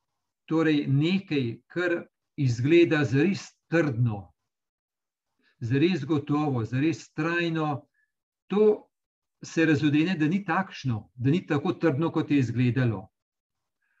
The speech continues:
Torej, kar je dajalo en-, eno gotovost, dejansko se razodane, da je to samo videz gotovosti,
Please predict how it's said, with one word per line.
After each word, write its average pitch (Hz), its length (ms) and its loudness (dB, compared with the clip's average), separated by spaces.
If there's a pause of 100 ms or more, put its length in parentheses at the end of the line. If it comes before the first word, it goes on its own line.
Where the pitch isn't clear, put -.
(720)
Torej, 139 420 4 (140)
kar 175 180 -2
je 160 140 2
dajalo 139 800 0
en-, 135 340 0
eno 135 300 -2
gotovost, 127 840 -4 (460)
dejansko 156 560 0
se 151 400 -2
razodane, 139 600 2
da 143 80 2
je 139 120 0
to 156 120 -4
samo 147 320 -2
videz 151 400 0
gotovosti, 113 800 -6